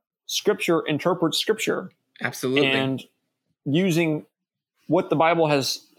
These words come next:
Speaker 1: to say about a certain topic and use that to, to approach maybe an un-, an ununderstood, a, a passage that you do not
Speaker 2: <laughs>
Speaker 1: understand.
Speaker 2: Misunderstood.
Speaker 1: Um,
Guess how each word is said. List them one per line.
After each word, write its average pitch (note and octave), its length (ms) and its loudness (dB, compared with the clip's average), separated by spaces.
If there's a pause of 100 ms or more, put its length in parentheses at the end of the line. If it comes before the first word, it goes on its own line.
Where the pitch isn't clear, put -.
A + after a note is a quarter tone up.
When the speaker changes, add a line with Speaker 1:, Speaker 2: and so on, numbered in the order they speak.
(300)
Speaker 1:
to C#3+ 80 -2
say F3+ 200 4
about D3 200 2
a C#3 60 0
certain C#3 280 0
topic D#3+ 520 -2 (400)
and B2+ 300 -4
use E3 340 2
that F3 320 0 (260)
to, C#3 420 4 (560)
to C#3+ 120 4
approach F3+ 420 0
maybe D3 220 0
an C3+ 140 -6
un-, D#3 360 -2 (720)
an D3 160 -2
ununderstood, E3+ 1200 0 (200)
a, C3+ 300 0
a - 80 -6
passage D3+ 400 0
that - 120 0
you C3+ 140 -2
do - 60 2
not C#3 120 0
Speaker 2:
<laughs> - 20 -4
Speaker 1:
understand. C#3 580 -2 (460)
Speaker 2:
Misunderstood. B2+ 720 0
Speaker 1:
Um, B2+ 60 -14